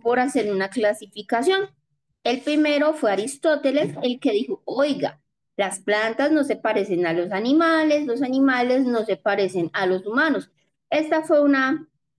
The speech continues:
so-, esta fue una primera, esta fue una primera clasificación. Qué pena con ustedes. Se me está descargando el celular.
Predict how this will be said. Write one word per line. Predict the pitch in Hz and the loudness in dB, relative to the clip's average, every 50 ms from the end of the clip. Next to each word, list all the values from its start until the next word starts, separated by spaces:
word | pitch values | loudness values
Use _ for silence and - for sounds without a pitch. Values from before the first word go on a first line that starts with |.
| _ _ _ _ - | _ _ _ _ -4
so-, | - 311 285 269 254 - | 0 0 2 2 2 0
esta | 262 254 262 269 254 | 0 -2 0 -2 -2
fue | 269 - 247 | 0 0 0
una | 233 247 247 240 - | 2 0 0 -2 -2
primera, | 277 277 269 247 233 214 202 190 190 185 185 185 185 185 185 180 190 190 - _ _ _ _ - - _ _ _ - | 0 0 0 2 2 2 2 2 2 0 0 2 2 0 0 0 -2 -6 -8 _ _ _ _ -20 -20 _ _ _ -4
esta | 247 269 262 247 240 | -4 -2 0 0 0
fue | 294 262 | 0 0
una | 254 247 247 | 0 0 -2
primera | - 277 262 240 220 202 190 185 190 | -4 -6 -6 -4 -4 -2 -2 -2 -2
clasificación. | - 247 214 220 214 214 208 - 202 190 - 220 226 - 370 370 359 359 - _ _ _ _ _ _ _ _ _ _ _ _ _ _ _ _ _ _ _ _ _ _ _ _ _ _ _ _ _ _ _ _ _ _ _ _ _ _ _ _ _ _ _ _ _ _ | -2 -2 -2 -2 -2 -8 -16 -20 -20 -14 -12 -12 -4 -2 0 0 0 -2 -4 _ _ _ _ _ _ _ _ _ _ _ _ _ _ _ _ _ _ _ _ _ _ _ _ _ _ _ _ _ _ _ _ _ _ _ _ _ _ _ _ _ _ _ _ _ _
Qué | - 226 208 | -8 -8 -8
pena | - 185 - 156 - | -8 -10 -12 -12 -12
con | - - - 240 | -12 -12 -12 -12
ustedes. | 247 - - 160 139 - - - - - _ _ _ _ _ _ _ _ _ _ _ _ _ _ _ _ _ _ _ _ _ _ _ - - - _ _ _ _ _ _ _ _ _ _ _ _ _ _ _ _ _ _ _ | -14 -12 -8 -6 -6 -6 -8 -12 -18 -20 _ _ _ _ _ _ _ _ _ _ _ _ _ _ _ _ _ _ _ _ _ _ _ -20 -20 -20 _ _ _ _ _ _ _ _ _ _ _ _ _ _ _ _ _ _ _
Se | - 233 240 | -16 -14 -12
me | 240 233 | -10 -10
está | 233 226 233 208 | -10 -6 -4 -4
descargando | 185 180 180 - - 233 226 220 202 190 | -4 -4 -6 -10 -10 -10 -8 -6 -6 -6
el | 180 180 | -6 -6
celular. | - 220 214 220 214 208 214 226 254 302 320 285 | -6 -8 -8 -8 -8 -4 -4 -4 -4 -4 -8 -12